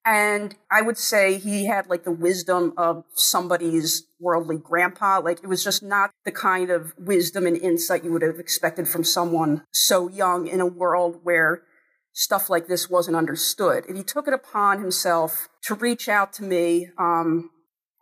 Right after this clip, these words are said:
and he helped me to calm down and make, and make friends with, with some of the other kids.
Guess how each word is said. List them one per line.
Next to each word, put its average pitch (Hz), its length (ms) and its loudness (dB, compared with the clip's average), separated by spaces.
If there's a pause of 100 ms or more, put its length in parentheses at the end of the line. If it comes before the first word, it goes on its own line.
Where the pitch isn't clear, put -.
and 196 260 0
he 226 120 -4
helped 262 300 0
me 233 80 -2
to 208 80 2
calm 208 500 0
down 180 560 2
and 185 140 -2
make, 180 460 0 (160)
and 208 140 0
make 190 200 2
friends 175 680 2
with, 185 320 -4
with 175 120 -4
some 170 220 0
of 156 80 -2
the 165 120 2
other 170 180 0
kids. 151 600 -2